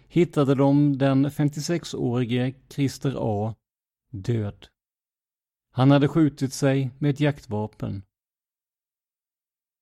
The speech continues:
Men varför tog han sitt liv? Trodde han att polisen hade kommit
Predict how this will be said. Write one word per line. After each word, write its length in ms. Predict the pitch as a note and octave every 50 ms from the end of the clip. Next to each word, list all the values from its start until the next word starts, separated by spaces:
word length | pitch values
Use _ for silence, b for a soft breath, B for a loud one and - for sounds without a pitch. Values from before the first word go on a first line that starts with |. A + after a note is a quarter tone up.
| _ _ _ _ _ _ _ _ _ _ _ _
Men 180 | - B2+ C3 C#3+
varför 220 | D#3 E3 C#3+ D#3+
tog 320 | - - D#3+ E3 E3 D3+ D3+
han 120 | D#3+ C#3+
sitt 220 | D3 D#3 C#3+ -
liv? 460 | D#3 D#3+ F3 E3 C3+ G2 F2 F#2+ G2+ F2+ - _ _ _ _ _ _ _ _ _ _ _ _ _ _ _ _ _
Trodde 320 | - - F3 F3+ D3+ D#3+
han 300 | D#3 D3+ D#3 D3+ D#3 D#3+
att 300 | E3+ - - D#3+ D#3 -
polisen 640 | - F3 E3+ D3+ C#3 C#3 C#3 C#3+ - - G#3 G3+ F#3+
hade 160 | F3+ F3+ F3+
kommit 500 | F3 - F3 D3+ B2+ A#2+ A#2+ A#2 - -